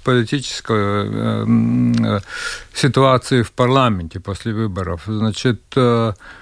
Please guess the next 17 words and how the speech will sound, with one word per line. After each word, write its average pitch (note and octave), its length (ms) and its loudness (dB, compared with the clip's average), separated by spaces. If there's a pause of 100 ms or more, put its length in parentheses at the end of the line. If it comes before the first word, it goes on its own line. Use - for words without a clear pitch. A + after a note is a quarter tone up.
(220)
м, F3 300 -4
э, B2 560 2
правительство E3+ 720 2
образует, D3+ 880 0
э, B2+ 480 0
м, B2 400 -4
значит, A#2+ 460 0
партия C3 520 0
реформ A#2+ 720 0
и A#2 640 -2
Эстония A#2 600 2
двести. D#3+ 560 0 (480)
Э, A#2+ 500 2
это D3 400 2
две B2+ 300 2
либеральных D3 720 0
партии. G2 640 -2